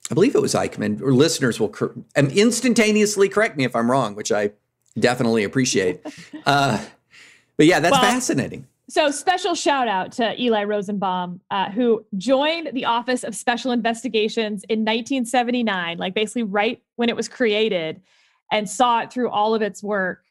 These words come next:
Speaker 2: Um, so neat. The, the people who he has managed to hold accountable, and wonderful, wonderful, interesting life and person, and,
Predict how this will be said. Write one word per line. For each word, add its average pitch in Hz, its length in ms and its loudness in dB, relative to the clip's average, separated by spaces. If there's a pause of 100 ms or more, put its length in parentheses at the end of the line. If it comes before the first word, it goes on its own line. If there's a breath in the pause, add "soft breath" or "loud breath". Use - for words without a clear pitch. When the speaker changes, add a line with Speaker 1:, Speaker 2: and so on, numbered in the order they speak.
(140)
Speaker 2:
Um, 180 380 -4 (280)
so 381 280 0
neat. 208 480 -2 (280)
The, 226 100 -2 (160)
the 220 160 0 (160)
people 262 400 2
who 240 140 0
he 226 320 -2
has 214 260 -4
managed 196 400 -6
to 208 220 -6
hold 208 200 -4
accountable, 185 800 -6
and 180 460 -6 (240)
wonderful, 240 800 2 (420 loud breath)
wonderful, 285 460 4
interesting 240 500 0
life 190 460 -2 (100)
and 190 140 -4
person, 190 420 -2
and, 180 400 -2